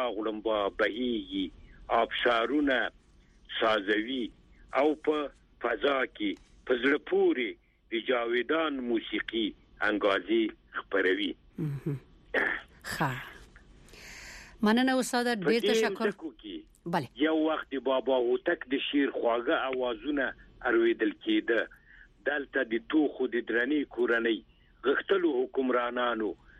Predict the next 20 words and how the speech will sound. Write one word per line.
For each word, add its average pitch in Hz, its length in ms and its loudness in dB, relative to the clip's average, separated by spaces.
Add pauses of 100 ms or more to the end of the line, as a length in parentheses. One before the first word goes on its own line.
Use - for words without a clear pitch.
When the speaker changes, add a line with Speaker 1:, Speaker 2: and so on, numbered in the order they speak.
(140)
Speaker 1:
د 123 40 2
عدالت 123 640 0
او 123 180 4
امن 127 320 -4
بساط 120 500 0
غوړولی 101 640 2
و. 87 200 -6 (440)
او 117 80 4 (120)
هم 143 160 -2
له 131 120 0
دې 139 200 2 (160)
کورنۍ 123 420 2 (120)
څخه 113 220 2 (560)
میرمن 117 500 2
نازو 110 460 2 (460)
د 120 140 0
حاجي 110 300 0
میرویس 113 540 2
خان 139 240 0
مور 117 400 2